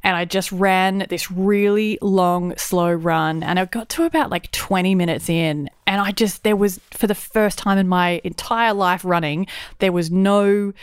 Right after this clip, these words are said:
desire to stop. I wasn't heaving and puffing. I didn't feel disgusting. I just, I got into this, like, really lovely, relaxed rhythm. And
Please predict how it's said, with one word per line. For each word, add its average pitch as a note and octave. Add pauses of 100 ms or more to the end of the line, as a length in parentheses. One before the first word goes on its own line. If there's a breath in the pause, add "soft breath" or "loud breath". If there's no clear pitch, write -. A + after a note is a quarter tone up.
(500 loud breath)
desire F3
to F3
stop. -
I F3
wasn't F3
heaving F3
and D#3+
puffing. E3
I E3
didn't F#3
feel F3
disgusting. E3
I F3+
just, - (260 loud breath)
I G3
got G#3
into A#3+
this, A#3+
like, F#3+ (280)
really F#3 (360 loud breath)
lovely, F3+
relaxed E3
rhythm. F3 (420 loud breath)
And G3+